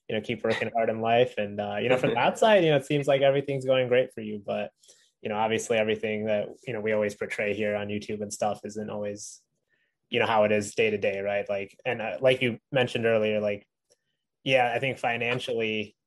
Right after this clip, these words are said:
Speaker 1: we <laughs> probably don't have many problems there, but, like, other aspects of life, you know, money isn't gonna <laughs> solve those issues. So,
Speaker 2: <laughs>
Speaker 1: uh, so yeah, like, like you said, you're still kinda going through that, uh,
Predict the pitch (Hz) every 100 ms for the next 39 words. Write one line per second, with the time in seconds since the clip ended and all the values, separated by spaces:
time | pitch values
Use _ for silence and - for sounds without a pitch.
0 | _ _ 120 113 107 - 127 117 117 113
1 | 110 110 107 107 107 101 - 107 104 101
2 | 101 110 104 104 104 104 101 101 127 110
3 | 107 107 - 104 - 107 104 101 101 _
4 | _ _ _ _ - 117 101 - _ -
5 | 131 117 110 104 107 110 104 107 - 131
6 | 110 110 117 147 120 117 107 101 98 -
7 | 113 - 120 104 104 _ _ - 101 92
8 | - - - 135 127 127 123 101 117 113
9 | 120 113 107 117 107 107 - 107 104 110
10 | 104 110 104 104 104 110 107 104 104 101
11 | 101 104